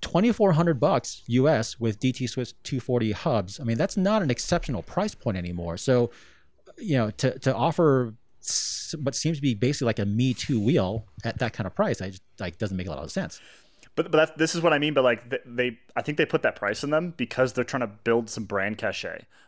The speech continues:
Speaker 2: for
Speaker 1: Right,
Speaker 2: the
Speaker 1: because
Speaker 2: wheels
Speaker 1: they
Speaker 2: that
Speaker 1: don't
Speaker 2: they're
Speaker 1: necessarily
Speaker 2: selling on their
Speaker 1: expect
Speaker 2: own
Speaker 1: people are gonna
Speaker 2: bike.
Speaker 1: buy 'em.
Speaker 2: Yeah, so, like, if you, if you're s-, standing on a shop floor and you sell Cervelos and you're, you know, y-, you're a high school kid i-, i-, working in a bike shop, you're like, "Okay, rich guy,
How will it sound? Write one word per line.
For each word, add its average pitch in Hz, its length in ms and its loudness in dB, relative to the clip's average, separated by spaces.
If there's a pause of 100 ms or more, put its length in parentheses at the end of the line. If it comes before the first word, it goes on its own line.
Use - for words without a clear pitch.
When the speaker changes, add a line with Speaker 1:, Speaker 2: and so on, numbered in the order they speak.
(100)
Speaker 2:
for 143 300 2
Speaker 1:
Right, 143 60 4
Speaker 2:
the 139 60 2
Speaker 1:
because 127 40 -6
Speaker 2:
wheels 139 160 4
Speaker 1:
they 156 40 8
Speaker 2:
that 180 40 6
Speaker 1:
don't 190 120 2
Speaker 2:
they're 170 80 2
Speaker 1:
necessarily 151 420 4
Speaker 2:
selling 131 40 -2
on 127 80 0
their 160 120 4
Speaker 1:
expect 117 80 4
Speaker 2:
own 123 40 6
Speaker 1:
people 123 140 4
are - 20 6
gonna 113 120 4
Speaker 2:
bike. 104 60 -2
Speaker 1:
buy 131 180 2
'em. - 140 -8 (200)
Speaker 2:
Yeah, 151 240 4
so, 143 160 0
like, 139 160 6
if 139 100 -4
you, 151 140 2
if 147 120 2
you're 190 100 4
s-, - 260 -4
standing 151 340 2
on 117 60 4
a 101 40 -2
shop 123 320 2
floor 92 440 0
and 101 160 -2
you 110 80 -2
sell 107 320 2
Cervelos 90 680 -4 (380)
and 107 120 -4
you're, 117 360 2
you 113 100 -6
know, 85 220 -8 (200)
y-, - 200 -16
you're 104 300 0
a 95 100 2
high 104 140 -2
school 101 200 -8
kid 85 260 -12 (560)
i-, 110 100 -6 (120)
i-, 90 160 -6
working 107 240 -4
in 95 60 -10
a 90 40 -8
bike 87 140 -2
shop, 85 300 -10 (840)
you're 113 180 0
like, 120 180 4
"Okay, 120 440 2 (380)
rich 107 280 -4
guy, 120 360 2